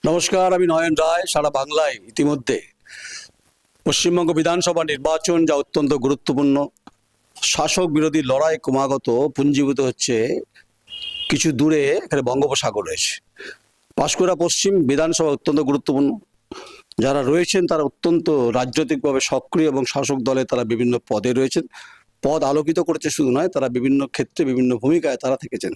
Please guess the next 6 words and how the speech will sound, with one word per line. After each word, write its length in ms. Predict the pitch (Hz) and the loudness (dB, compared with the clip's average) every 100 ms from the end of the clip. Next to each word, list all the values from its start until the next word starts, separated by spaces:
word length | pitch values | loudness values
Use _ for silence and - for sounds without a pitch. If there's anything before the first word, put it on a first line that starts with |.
| - - - - - - _ _ _ - | -12 -18 -14 -12 -14 -18 _ _ _ -4
তো 320 | 147 151 160 - - | 0 2 2 0 -4
<clears throat> 1300 | - - 190 147 120 117 _ _ _ _ _ _ _ | -2 0 0 -2 -4 -10 _ _ _ _ _ _ _
সামনে 280 | - 139 143 | -4 0 0
প্রধান 240 | 147 156 160 | 2 0 2
সাহেব 180 | 180 | 0
রয়েছেন 320 | 156 160 185 | 2 0 0